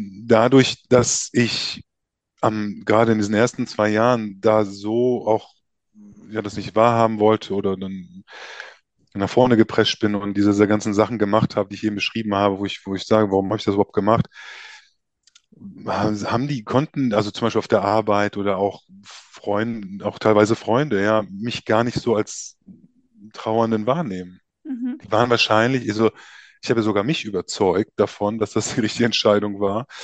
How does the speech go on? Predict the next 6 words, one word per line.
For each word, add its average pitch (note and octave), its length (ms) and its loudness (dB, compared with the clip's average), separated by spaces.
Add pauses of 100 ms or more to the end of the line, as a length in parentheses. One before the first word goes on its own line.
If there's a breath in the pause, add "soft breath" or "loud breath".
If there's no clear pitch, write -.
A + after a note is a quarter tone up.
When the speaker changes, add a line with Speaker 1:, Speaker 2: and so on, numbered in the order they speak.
(320 loud breath)
Speaker 1:
sodass G#2 440 -2
die A2 340 -4
mir G#2 240 -4
das G2 200 2
bestimmt G2 360 -4
auch C#3+ 340 2